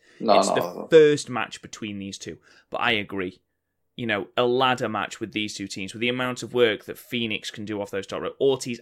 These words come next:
Speaker 2: and Santana are both very, very athletic, even
Speaker 1: Mm.
Speaker 2: Pentagon. You know, we would see some absolutely, you know, for lack of a better phrase, ludicrous shit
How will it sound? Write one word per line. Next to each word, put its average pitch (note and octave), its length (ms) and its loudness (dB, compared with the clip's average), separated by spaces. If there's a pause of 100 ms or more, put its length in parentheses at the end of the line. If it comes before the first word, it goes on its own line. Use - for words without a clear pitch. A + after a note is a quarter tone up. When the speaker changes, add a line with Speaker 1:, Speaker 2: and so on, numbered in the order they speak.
Speaker 2:
and A#2+ 220 -2
Santana A2 440 -4
are G#2 60 -6
both G#2 200 -8
very, A2+ 380 -2
very G#2 280 0
athletic, G#2 420 -8
even A#2 220 -6
Speaker 1:
Mm. - 40 -14
Speaker 2:
Pentagon. G#2+ 520 -4 (1160)
You A#2 120 -6
know, A2 180 -2 (460)
we C3 220 0
would B2+ 120 -4
see B2 180 -2
some A#2+ 160 -4
absolutely, A2+ 1300 -4 (140)
you C3 100 -18
know, A2 100 -18
for - 140 -10
lack A#2+ 260 -4
of G#2+ 60 -8
a G#2+ 60 -6
better G#2+ 300 -6
phrase, G2 300 -6
ludicrous C#3+ 720 -4
shit - 500 -10